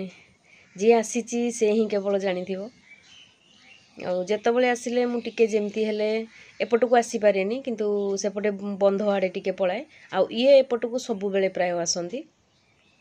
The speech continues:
ଆଉ ଏମିତି ଜାଗାରେ ଆମେ, ମାନେ, ଘର କରିବାକୁ ଆମର ବହୁତ ଇଚ୍ଛା। ଯଦି ଭଗବାନଙ୍କ କୃପା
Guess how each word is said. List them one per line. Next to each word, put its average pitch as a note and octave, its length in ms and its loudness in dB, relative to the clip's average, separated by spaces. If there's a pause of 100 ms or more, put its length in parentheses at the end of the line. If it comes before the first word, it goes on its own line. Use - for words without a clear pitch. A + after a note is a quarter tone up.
(2250)
ଆଉ A3+ 120 -6
ଏମିତି A3+ 500 4
ଜାଗାରେ G#3+ 420 4
ଆମେ, A3 240 4 (440)
ମାନେ, G3 140 0
ଘର G3+ 260 0
କରିବାକୁ G3+ 420 2
ଆମର G3+ 260 0
ବହୁତ F#3+ 340 -6
ଇଚ୍ଛା। F#3 280 -6 (840)
ଯଦି G3+ 220 4
ଭଗବାନଙ୍କ G#3+ 480 2 (120)
କୃପା G#3 260 -2